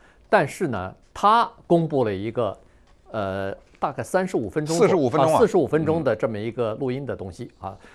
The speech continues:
Speaker 2: 嗯。
Speaker 1: 呃，怎么会知道的呢？哎，这就是他，他自己知道的，他自己把这个案子等于是给破了。是，怎么破法呢？他是这样子哈。
Speaker 2: 呃，他联合了一个国际网络公司。
Speaker 1: 对。
Speaker 2: 啊，这，这个网络公司呢，
Speaker 1: 呃，
Speaker 2: 叫做 Bellingcat，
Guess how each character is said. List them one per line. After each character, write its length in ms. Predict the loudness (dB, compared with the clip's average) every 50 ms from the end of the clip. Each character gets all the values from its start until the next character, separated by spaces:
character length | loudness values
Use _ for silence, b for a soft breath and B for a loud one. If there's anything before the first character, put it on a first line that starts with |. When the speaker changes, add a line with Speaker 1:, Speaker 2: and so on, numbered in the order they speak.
| b b b b b _
Speaker 2:
嗯。 140 | 0 2 2
Speaker 1:
呃， 120 | 2 2
怎 160 | 4 2 4
么 80 | 4 4
会 160 | 2 0 -2
知 140 | -2 0 2
道 140 | 4 4 4
的 120 | 2 0
呢？ 220 | -4 -6 -10 -12 -16 _ _
哎， 180 | -4 -4 -4 -4 -6 -14 _ _ _ _ _ _
这 120 | -6 -6 -4
就 120 | -4 -6
是 60 | -8
他， 260 | -8 -6 -6 -6 -6 -8 _
他 160 | -10 -8 -8
自 220 | -6 -4 -4 -4 -4
己 400 | -4 -10 -16 -16 -16 -16 -18 -18 _ _ _ -20 -20 -16
知 160 | -8 -8 -6
道 160 | -4 -4 -6
的， 100 | -6 -8 -16 -20 _
他 140 | -8 -8 -8
自 260 | -6 -2 0 2 2
己 320 | 2 0 -8 -8 -6 -6 -6
把 220 | 0 2 2 2
这 120 | 2 -2
个 80 | -4 -2
案 180 | -2 -2 -2 -2
子 120 | -4 -6
等 180 | -6 -6 -6 -6
于 80 | -8
是 140 | -8 -8 -6
给 100 | -8 -8
破 220 | -6 -2 0 0
了。 140 | 0 -2 -6 b b b b b b b b
是， 260 | -20 -20 -20 -20 -6
怎 140 | -2 -2 0
么 160 | 2 0 0
破 200 | 2 4 4 4
法 200 | 4 4 0 -2
呢？ 180 | -4 -6 -8 -8
他 120 | -4 -6 -6
是 100 | -6 -4
这 100 | -4 -2
样 160 | -2 -2 -4
子 80 | -6 -8
哈。 40 | -4 -4
Speaker 2:
呃， 60 | -4
他 160 | 4 6 6
联 180 | 6 6 4 2
合 160 | 2 0 0
了 60 | 0
一 40 | 2
个 140 | 2 0 2
国 120 | 2 2 0
际 100 | 2 0
网 140 | -2 -2 -2
络 120 | -2 -2
公 100 | -2 -4
司。 220 | -4 -4 -6 -4 -2
Speaker 1:
对。 180 | 0 -2 0
Speaker 2:
啊， 140 | 2 0 0
这， 200 | 0 0 -2 -4
这 160 | 0 0 0
个 160 | 2 4 4 4
网 180 | 4 4 4
络 80 | 2 2
公 160 | 0 0 -2
司 100 | -2 -2
呢， 100 | 0 0
Speaker 1:
呃， 60 | 0 0
Speaker 2:
叫 200 | 0 0 0 0
做 500 | 0 0 2 4 4 6 6 4 4 4 6
Bellingcat， 480 | 4 4 4 4 -2 -2 -4 -4 -4